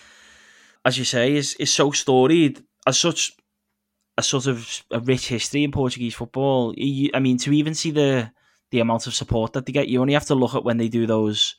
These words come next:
those sorts of reveals before the season. The, they have, like, the, the stage, and they have the players, and they have the parade and the fireworks and stuff. And you see those images, and there's thousands of fans. You know, that's a,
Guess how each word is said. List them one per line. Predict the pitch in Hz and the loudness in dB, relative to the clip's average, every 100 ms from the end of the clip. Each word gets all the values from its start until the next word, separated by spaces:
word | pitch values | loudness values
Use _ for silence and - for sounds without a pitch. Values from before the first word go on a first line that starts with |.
| _ - - _ - | _ -20 -20 _ -2
those | 120 113 | 0 2
sorts | 131 117 | 0 0
of | 117 | 0
reveals | 113 113 120 120 | 4 4 4 2
before | 135 131 123 | 2 2 2
the | |
season. | 117 120 117 117 123 127 | 0 0 0 0 2 2
The, | 113 110 110 - _ - _ - - | 2 0 -2 -6 _ -20 _ -8 6
they | |
have, | 135 127 | 6 8
like, | 123 113 | 6 6
the, | 120 113 110 107 _ | 6 6 6 2 _
the | - | -6
stage, | - 135 139 139 131 120 | 2 8 8 8 6 2
and | 123 | 2
they | |
have | 120 | 2
the | 120 | 0
players, | - 139 139 131 120 | -2 2 4 2 2
and | 123 | 0
they | |
have | 120 | 0
the | 120 | -2
parade | - 123 127 127 | 0 4 4 4
and | 120 | 0
the | 113 | 0
fireworks | 127 123 127 131 - | 4 4 4 0 -4
and | 135 | -6
stuff. | 147 139 - - - - | -4 -6 -8 -20 -20 -6
And | 123 | -2
you | |
see | - 180 | -2 2
those | 202 226 170 | 4 4 4
images, | 151 180 247 202 - - - | 2 2 0 0 -4 -8 -4
and | 139 143 | 0 0
there's | 143 - | -2 -4
thousands | - - - 165 180 185 190 170 | -18 -8 0 2 4 2 0 -6
of | 165 | 2
fans. | 160 160 185 | 4 4 2
You | 180 | 0
know, | 170 | 0
that's | 165 | 0
a, | - | -4